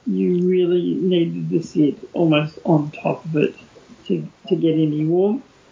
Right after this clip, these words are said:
Um, the minute we put in, like, a Canara, um, the whole house was just toasty warm.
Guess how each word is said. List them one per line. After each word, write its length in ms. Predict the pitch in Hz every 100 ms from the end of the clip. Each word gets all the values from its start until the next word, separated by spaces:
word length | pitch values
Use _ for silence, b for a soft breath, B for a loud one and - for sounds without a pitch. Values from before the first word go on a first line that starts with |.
| _ - - - - -
Um, 800 | - 156 143 143 139 139 156 165 - - - -
the 260 | - 180 170
minute 360 | 160 165 175
we 180 | - 160
put 240 | 156 180 151
in, 440 | 147 151 147 - - -
like, 300 | - 170 165
a 280 | - - 214 -
Canara, 720 | - 170 151 160 160 160 156 - - - - - - -
um, 680 | - 156 156 151 156 156 - - - - - - - - - -
the 160 | 170
whole 220 | 151 160
house 540 | 120 151 135 131 - -
was 220 | 143 151 -
just 260 | 160 -
toasty 460 | - 156 139 - 147
warm. 440 | - - 151 156